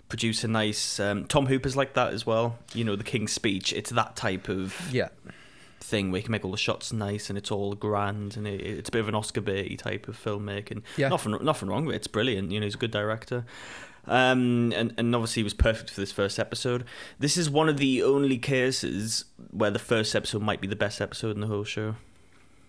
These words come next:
Speaker 2: For real? Wow.
Speaker 1: Y-,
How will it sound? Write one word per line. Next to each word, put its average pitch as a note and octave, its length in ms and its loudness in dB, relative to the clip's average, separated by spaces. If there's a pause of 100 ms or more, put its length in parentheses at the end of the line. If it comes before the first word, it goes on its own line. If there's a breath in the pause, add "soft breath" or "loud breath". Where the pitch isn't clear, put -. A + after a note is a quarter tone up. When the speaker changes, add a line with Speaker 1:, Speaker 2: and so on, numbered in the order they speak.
(480 loud breath)
Speaker 2:
For D3 180 2
real? F#3 240 4 (1300 soft breath)
Wow. C3 380 -2
Speaker 1:
Y-, - 60 -4